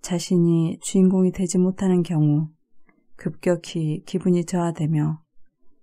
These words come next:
관심을 받는 다른 사람들을 비난하고 공격하여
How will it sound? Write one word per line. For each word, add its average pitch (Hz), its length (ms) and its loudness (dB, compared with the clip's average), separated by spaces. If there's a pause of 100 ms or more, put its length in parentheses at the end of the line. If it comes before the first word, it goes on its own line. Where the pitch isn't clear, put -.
(300)
관심을 180 540 2
받는 160 720 2
다른 175 280 -2
사람들을 180 600 -2
비난하고 170 920 -2
공격하여 165 840 -2